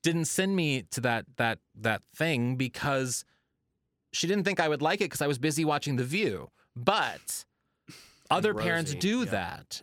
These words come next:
Speaker 1: and, and it's dangerous. And, and that practice, that, that Mormon retreat that I would have gone on,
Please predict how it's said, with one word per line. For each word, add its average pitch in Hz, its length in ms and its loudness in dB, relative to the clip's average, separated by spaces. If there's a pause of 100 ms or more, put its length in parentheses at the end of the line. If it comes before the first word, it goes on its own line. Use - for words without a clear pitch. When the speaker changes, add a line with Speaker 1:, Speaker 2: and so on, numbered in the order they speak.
(140)
Speaker 1:
and, 143 320 0
and 147 320 -2
it's 131 240 -4
dangerous. 165 580 0
And, 135 300 -2 (320)
and 139 340 0
that 156 240 2
practice, 165 500 0
that, 143 260 0
that 139 120 2
Mormon 160 400 2
retreat 190 320 -2
that 165 100 0
I 165 60 4
would 156 140 0
have 139 100 -4
gone 156 240 2
on, 240 300 -2